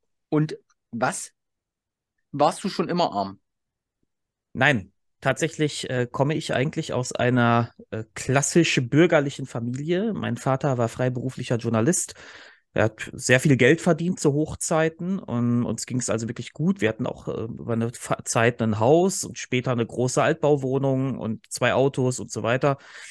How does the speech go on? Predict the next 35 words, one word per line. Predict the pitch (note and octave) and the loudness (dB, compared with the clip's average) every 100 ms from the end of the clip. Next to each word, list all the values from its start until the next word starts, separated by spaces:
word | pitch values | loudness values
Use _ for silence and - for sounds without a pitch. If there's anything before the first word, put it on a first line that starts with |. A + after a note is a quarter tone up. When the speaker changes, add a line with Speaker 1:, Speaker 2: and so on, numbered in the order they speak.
| - _ _ - | -20 _ _ 2
Speaker 2:
Ähm, | B2+ A#2+ A#2+ - _ _ _ _ _ _ - | 4 6 4 2 _ _ _ _ _ _ -2
und | C3 | 2
mein | C3+ | 4
Vater | C3+ D3 D#3+ | 4 4 4
hat | C#3 - | 0 -4
sich | C#3+ | -10
irgendwann | C3+ D3+ D3+ D3 | -8 -4 -2 0
entschieden, | A#2+ - D#3 F3 F3+ | -2 -4 -4 -2 0
da | C#3+ A#2 | 2 2
war | B2 - | 0 -2
ich | - - | -8 -6
so | A#2+ A#2+ | -4 -4
um | B2 B2 | -4 -4
die | A2+ A2 A2 _ | -2 -4 -4 _
siebzehn, | - B2 - B2+ A2+ | -10 -10 -6 -6 -4
achtzehn, | - - C#3+ A#2+ | -8 -10 -6 -6
ich | - | -6
weiß | G#2+ A#2 | -4 -4
es | A#2 | -4
nicht | A#2+ | -6
mehr | A#2+ A2+ | -4 -4
wirklich | C#3 | -2
auf | B2 | -2
den | C3+ A#2 | -2 -4
Tag | B2+ A#2+ | -4 -2
genau, | C3 B2 B2+ - - - _ _ _ - | 0 2 0 -4 -20 -20 _ _ _ 0
dass | B2 | 4
er | C#3 | 6
jetzt | C3 - | 4 4
mal | B2+ - | 2 2
abhaut | - - D#3 D#3 | 0 2 2 2
und | D3 | -4
das | C#3+ | -6
Vermögen | C#3 B2 C3 B2 | -2 2 2 2
mitnimmt. | G#2+ - G2+ F#2+ F#2+ | -2 -2 -4 -4 -8